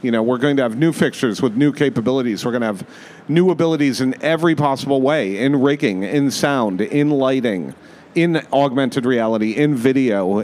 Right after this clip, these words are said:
all of it, you know, on, and all of it deep, more deeply and more deeply and more deeply interconnected,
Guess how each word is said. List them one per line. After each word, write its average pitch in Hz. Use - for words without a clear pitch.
all 143
of 110
it, 92
you 131
know, 110
on, 147
and 156
all 170
of 160
it 113
deep, 175
more 165
deeply 139
and 123
more 156
deeply 143
and 131
more 147
deeply 135
interconnected, 120